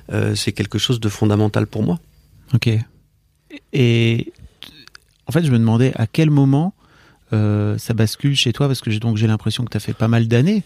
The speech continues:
Speaker 1: <laughs>
Speaker 2: euh, au sein de l'administration publique, et cetera.
Speaker 1: Ouais.
Speaker 2: Euh, t'as créé le Chaînon Manquant, si je me trompe pas, en deux mille seize, c'est ça ? Donc c'est, c'était
Speaker 1: Deux mille treize, ouais. Deux mille treize,
Speaker 2: Deux mille treize.
Speaker 1: deux mille quatorze, ouais.
Speaker 2: Ok.
Speaker 1: Ouais, ouais.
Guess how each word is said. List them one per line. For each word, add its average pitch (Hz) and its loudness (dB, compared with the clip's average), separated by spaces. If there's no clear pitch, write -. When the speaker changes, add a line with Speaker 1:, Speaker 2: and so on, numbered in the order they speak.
Speaker 1:
<laughs> - -6
Speaker 2:
euh, 113 4
au 120 2
sein 120 -2
de 113 -2
l'administration 113 -2
publique, 123 -6
et 110 -4
cetera. 120 -4
Speaker 1:
Ouais. 107 0
Speaker 2:
Euh, 107 0
t'as 113 0
créé - 0
le 139 2
Chaînon 123 0
Manquant, 123 0
si 123 -4
je 120 -2
me 113 -2
trompe 117 -4
pas, 127 -2
en 120 0
deux 117 2
mille 123 2
seize, 185 -6
c'est - -10
ça ? - -4
Donc 156 -8
c'est, 123 -8
c'était - -8
Speaker 1:
Deux 110 0
mille 101 -2
treize, 113 0
ouais. 95 -4
Deux 110 -8
mille 117 2
treize, 131 2
Speaker 2:
Deux 127 2
mille 123 4
treize. 180 4
Speaker 1:
deux 110 2
mille 107 0
quatorze, 104 -6
ouais. 87 -8
Speaker 2:
Ok. 117 -4
Speaker 1:
Ouais, 110 -6
ouais. 92 -6